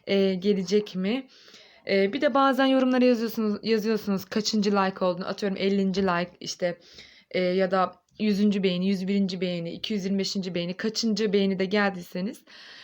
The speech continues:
e, yani sizleri tanımış oluyorum böylece. Çünkü ben, m, kanalıma abone olanları göremiyorum. E, yani hesap olarak göremiyorum. Ancak siz yorum falan yazarsanız görebiliyorum, e, hesapların.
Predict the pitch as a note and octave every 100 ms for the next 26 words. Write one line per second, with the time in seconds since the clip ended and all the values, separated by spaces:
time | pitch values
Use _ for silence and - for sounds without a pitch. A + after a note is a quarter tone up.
0 | - - G3 G3 F#3+ B3 B3 A#3+ - A#3
1 | C4+ G#3+ A#3+ B3 C#4 - F#3+ F#3+ F#3 F#3
2 | F3+ F3 F3 C4 - C4 B3+ A#3+ A#3 A#3
3 | - - G3+ G3 A3+ A#3 A#3 - G3 A3
4 | A3 G#3+ A3 A3+ B3 G3+ G#3+ A3+ G#3+ F#3+
5 | F3 C4+ - - - - - - G3+ G3+
6 | G3 F#3+ G#3 G3+ G3+ A3+ A3 A#3+ - G#3
7 | G#3 G3+ A3+ A3+ G#3 G3 A#3+ A#3 A#3 G#3+
8 | A3+ - A3 G3+ G#3 A3 A3 G#3 G#3 G#3
9 | G#3+ G#3+ G#3+ - G3 E3+ F3+ F3 F3 F3
10 | F3 A#3+ D#4+ - - - - - F#3+ F#3+
11 | F#3 F#3+ - F3+ G3 D#4